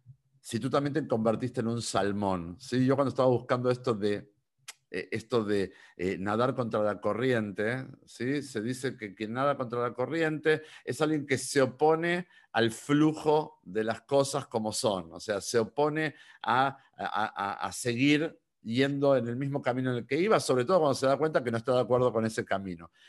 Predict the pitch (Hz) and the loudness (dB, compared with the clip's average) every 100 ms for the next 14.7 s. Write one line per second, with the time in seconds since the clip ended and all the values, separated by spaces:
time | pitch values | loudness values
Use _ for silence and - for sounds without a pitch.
0 | - - 139 143 143 156 175 226 185 165 | -20 0 2 2 2 2 4 4 6 4
1 | 202 202 _ _ _ _ - 131 165 180 | -2 -10 _ _ _ _ -6 2 4 4
2 | 147 131 123 117 117 117 120 101 90 92 | 4 0 2 2 4 4 4 2 -2 -10
3 | 98 95 92 87 80 - _ _ _ - | -8 -6 -6 -8 -12 -20 _ _ _ -8
4 | 110 139 - - - 147 151 143 147 151 | -6 -6 -10 -20 0 2 4 4 6 4
5 | 127 151 147 - - - 170 - 165 147 | 4 6 6 4 -10 -2 -2 0 0 4
6 | 151 131 110 113 127 - - - - _ | 6 6 2 0 0 -2 -18 -20 -20 _
7 | 117 123 107 127 123 - 101 113 147 151 | 2 2 2 2 2 0 -2 -2 0 0
8 | 147 143 143 135 131 113 - 104 - 101 | 0 -2 2 4 4 2 0 -6 -2 -4
9 | 101 - 139 135 131 120 117 - 160 123 | -2 -2 0 2 2 0 0 0 0 0
10 | 98 107 110 117 131 131 120 127 131 143 | -2 -8 -6 -4 -2 -4 -4 -4 -2 -2
11 | 170 175 180 - 131 - 190 190 170 160 | -2 -2 -2 -4 -4 -2 0 2 2 0
12 | - 156 151 185 170 - 120 - 101 110 | 0 2 4 4 2 4 0 0 -6 0
13 | 123 139 135 120 113 110 - 131 123 117 | 2 4 4 4 2 2 4 4 6 2
14 | - 120 127 127 113 110 - | -2 -2 4 6 4 0 -12